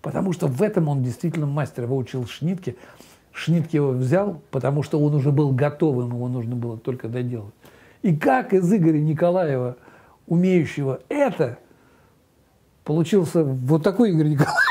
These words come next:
<laughs> Я не знаю, не могу его обсуждать и, там, и так далее. Это, ну, выбор его. Но талант невероятный в другом, скажем так. Точно так же в те времена, когда было кино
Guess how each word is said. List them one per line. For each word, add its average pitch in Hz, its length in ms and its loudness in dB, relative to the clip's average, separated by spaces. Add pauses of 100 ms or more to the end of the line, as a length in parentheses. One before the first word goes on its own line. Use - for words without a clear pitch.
(440)
<laughs> 240 600 -6
Я 156 160 0
не 190 80 0
знаю, 151 200 0
не 147 60 2
могу 170 180 4
его 139 120 0
обсуждать 139 580 -4 (100)
и, 127 60 -12
там, 113 240 -10
и 110 40 -10
так 113 200 -8
далее. 107 340 -16
Это, 120 260 -8
ну, 143 260 -2
выбор 117 400 -4
его. 120 400 0 (400)
Но 143 200 -2
талант 147 600 -2
невероятный 127 680 -2
в 101 100 -10
другом, 110 320 -6 (440)
скажем 92 320 -16
так. - 120 -20 (1300)
Точно 139 240 -2
так 165 180 2
же 135 180 -2 (380)
в - 100 -20
те 160 160 2
времена, 147 440 0
когда 123 760 -2 (1500)
было 123 220 -2
кино 139 840 -2